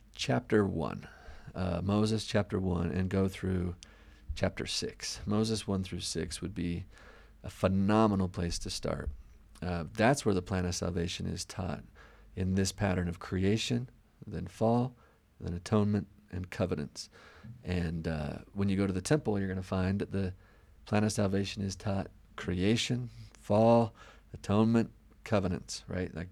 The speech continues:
that's how it flows. And so if you get attuned to the scriptural language and the way the story is told in the Pearl of Great Price, uh, you're gonna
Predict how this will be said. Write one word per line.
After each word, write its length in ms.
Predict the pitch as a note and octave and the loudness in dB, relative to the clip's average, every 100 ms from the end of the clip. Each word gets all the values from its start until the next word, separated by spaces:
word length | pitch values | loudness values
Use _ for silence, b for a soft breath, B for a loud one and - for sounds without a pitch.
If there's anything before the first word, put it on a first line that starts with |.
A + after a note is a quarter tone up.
| - | -4
that's 320 | F#2+ G2 - | -2 -2 -6
how 420 | G2 F#2 E2+ F2+ - b b b b | -6 -4 -4 -6 -12 b b b b
it 220 | F2+ - | -6 -6
flows. 360 | - G2 F#2+ F2+ | -2 2 2 0
And 100 | F#2 | -2
so 200 | G2+ F#2 | 2 2
if 120 | F2+ | 2
you 60 | G2 | 0
get 180 | B2 - | 0 -2
attuned 440 | G#2 - A#2 A2+ G2+ | -4 -2 0 2 0
to 60 | |
the 100 | F#2 | -2
scriptural 560 | - - G#2+ - - F#2 | -4 -4 -6 -4 -2 0
language 540 | F2+ F#2+ F#2+ F2+ - B B B B B | 0 0 0 -4 -10 B B B B B
and 160 | F#2 F#2 | -2 0
the 40 | |
way 200 | F2+ F#2+ | 2 4
the 100 | G2 | 2
story 360 | F#2+ - F#2+ F#2+ | 0 0 2 2
is 120 | F#2 | 0
told 380 | - F#2+ F2+ F2 | -2 0 0 0
in 120 | F#2 | -4
the 80 | F#2 | -4
Pearl 200 | F#2 F#2+ | -2 0
of 60 | F2 | 0
Great 180 | E2+ | -2
Price, 340 | - G2 G#2 - B B B B - - | 0 0 0 -6 B B B B -20 -8
uh, 180 | F2+ F2 | -4 0
you're 140 | G2+ | 2
gonna 280 | A2+ G2+ - | 2 2 -2